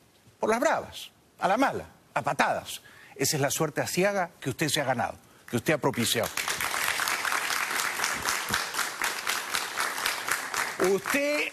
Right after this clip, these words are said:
ha escrito su destino y lo ha escrito con sangre de gente inocente.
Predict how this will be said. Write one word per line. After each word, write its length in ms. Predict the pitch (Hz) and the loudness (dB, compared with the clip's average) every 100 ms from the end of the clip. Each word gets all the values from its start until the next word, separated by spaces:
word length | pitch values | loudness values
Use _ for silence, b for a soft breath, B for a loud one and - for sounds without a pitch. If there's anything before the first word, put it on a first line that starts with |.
| - | -4
ha 200 | - 196 | -2 0
escrito 720 | 190 - 233 262 302 - 311 240 | -2 -2 0 2 0 0 0 2
su 160 | 262 | 2
destino 580 | 320 294 - 349 180 87 - _ _ _ _ - | 2 2 2 2 2 -2 -8 _ _ _ _ -2
y 120 | 123 | 0
lo 100 | 160 | 2
ha 40 | |
escrito 540 | 185 - 233 226 214 - | 0 0 -2 2 0 0
con 160 | 120 | 0
sangre 400 | 104 185 202 185 | 0 0 0 2
de 80 | 120 | 0
gente 320 | - 139 147 | 0 -4 -4
inocente. 480 | 117 95 92 - - | -6 -6 -8 -14 -20